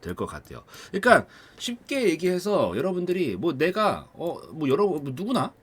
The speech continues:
자기가 어떤 재능이 있다라는 걸 가능성을 봤어. 근데 그게 그냥 가능성까지만 보고 아무것도 안 하면 아무, 아무런 것도 발전이 안 이루어지고 아무런 것도 나아갈 수가 없어요.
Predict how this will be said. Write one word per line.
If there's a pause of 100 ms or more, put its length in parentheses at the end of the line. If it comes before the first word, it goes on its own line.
(220)
자기가
어떤
재능이
있다라는
걸
가능성을
봤어. (640)
근데 (260)
그게
그냥
가능성까지만
보고
아무것도
안
하면 (240)
아무,
아무런
것도
발전이
안
이루어지고
아무런
것도
나아갈
수가
없어요.